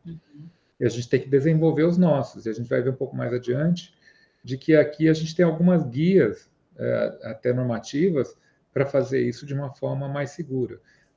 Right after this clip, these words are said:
Speaker 2: Até aproveitando a experiência desses outros países, né, do que já fizeram, do que descontinuaram, do que funcionou, do que não funcionou.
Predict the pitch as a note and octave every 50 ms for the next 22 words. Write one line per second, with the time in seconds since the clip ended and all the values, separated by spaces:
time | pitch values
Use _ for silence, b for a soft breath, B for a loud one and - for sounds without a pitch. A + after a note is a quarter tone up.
0 | _ _ _ _ _ _ _ - A#2 A2+ - - C3+ C#3 C#3 - - D#3+ D#3 -
1 | D3+ D3+ C#3+ D3 - C#3+ D3 D#3+ E3 D#3 D3 C3 - - C3+ C3 B2 C3 C3 B2+
2 | - C#3 A#2+ C3 C3 - B2+ A2+ A2+ B2+ C3 C3 B2+ B2 - _ - A2 G#2+ A2
3 | A#2+ C#3+ D#3+ E3 C#3+ B2 G2+ G#2 A#2+ C3+ D3 B2 - - - - _ - B2 -
4 | B2+ - - B2 A#2 - C3 C3+ D3 D#3+ D3+ C#3+ B2+ A2+ - - B2+ B2 - -
5 | - B2+ A2+ - A#2 A#2+ A#2 A#2 C3 C#3+ D3+ D3 C3 A#2 A2+ - _ _ - C3
6 | B2+ - C3+ C3 C3 C#3 C#3+ C3 C3 - C3+ C3 B2+ - - C3+ C3 - C#3 C#3
7 | B2+ C#3+ D3+ D#3 -